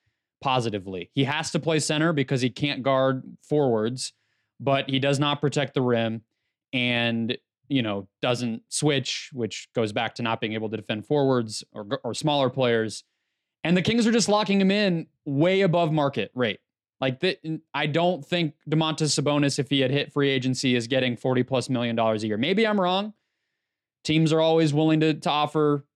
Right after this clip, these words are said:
big deals. We just saw Fred VanVleet get a bunch of money. But to me, it just comes down to, like, there is a difference between appreciating the return to relevancy and rewarding the guys who kinda got you there and just overpaying for,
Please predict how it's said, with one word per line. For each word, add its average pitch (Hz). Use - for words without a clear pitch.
big 143
deals. 147
We 127
just 135
saw 147
Fred 143
VanVleet 139
get 135
a 135
bunch 135
of 139
money. 123
But 127
to 170
me, 185
it 170
just 175
comes 156
down 139
to, 143
like, 131
there 151
is 151
a 147
difference 147
between 139
appreciating 156
the 147
return 143
to 139
relevancy 151
and 123
rewarding 135
the 151
guys 147
who 147
kinda 139
got 135
you 165
there 165
and 131
just 131
overpaying 127
for, 117